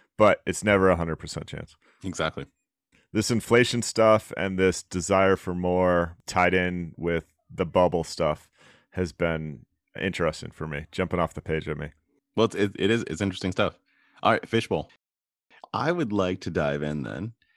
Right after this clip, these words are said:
Speaker 2: and talk about one of your favorite investments that you've made. I think it makes up, I don't know, point zero one percent of your portfolio is your Dogecoin.
Speaker 1: Less.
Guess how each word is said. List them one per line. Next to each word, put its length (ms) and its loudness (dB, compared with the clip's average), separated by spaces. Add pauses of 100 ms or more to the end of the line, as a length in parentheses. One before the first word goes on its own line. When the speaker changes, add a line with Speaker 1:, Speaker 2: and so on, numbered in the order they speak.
(340)
Speaker 2:
and 160 -2
talk 260 0
about 580 -2 (680)
one 220 4
of 200 2
your 420 2
favorite 460 0
investments 680 -8 (200)
that 120 0
you've 200 0
made. 320 2
I 100 -2
think 200 -2
it 60 -2
makes 220 0
up, 300 -2 (320)
I 100 0
don't 100 0
know, 200 -6 (120)
point 260 -2
zero 260 2
one 180 0
percent 240 -4
of 40 0
your 80 -2
portfolio 600 -4
is 160 -4
your 120 -2
Dogecoin. 640 -2 (460)
Speaker 1:
Less. 720 0